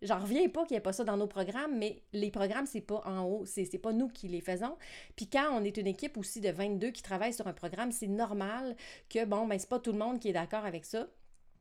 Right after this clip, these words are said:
Fait que moi, j'ai décidé, au lieu d'aller comme me battre, puis tout ça, puis essayer de pousser fort pour qu'on l'enseigne dans, dans nos écoles, j'ai dit, « Hey, mais moi, je vais le donner en ligne, puis en plus, je vais le donner aux autres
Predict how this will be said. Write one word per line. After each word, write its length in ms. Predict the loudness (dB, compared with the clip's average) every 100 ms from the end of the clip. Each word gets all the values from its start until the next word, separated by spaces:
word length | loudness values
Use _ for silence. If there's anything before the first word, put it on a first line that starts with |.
| -20 _ -2
Fait 160 | 0 2
que 80 |
moi, 120 | 2 2
j'ai 140 | 2
décidé, 340 | 0 -2 -2 2
au 120 | 4
lieu 160 | 4 4
d'aller 320 | 4 2 0
comme 300 | -2 -2 -4
me 180 | 2 4
battre, 320 | 4 2 2 -4
puis 140 | -6
tout 160 | -2 0
ça, 180 | 2
puis 140 | 2 2
essayer 320 | 2 2 2
de 160 | 0 -2
pousser 440 | -2 0 2 2
fort 240 | 2 0 0
pour 160 | -4
qu'on 160 | -2 0
l'enseigne 360 | 0 -2 -2
dans, 280 | -2 -2 -6
dans 160 | -8 0
nos 160 | 2
écoles, 420 | 4 2 2 -2 -2
j'ai 120 | -4
dit, « 160 | -2 0 2
Hey, 160 | 0 -2 -10 -16 -6
mais 60 |
moi, 100 | -2 2
je 60 |
vais 80 | 4
le 40 |
donner 220 | 4 4 4
en 80 |
ligne, 260 | 4 4 2
puis 140 | 4
en 120 | 4 4
plus, 220 | 2 2
je 60 |
vais 80 | 4
le 60 | 4
donner 360 | 2 0 -4 0
aux 360 | 6 6 6 6
autres 340 | 4 4 -6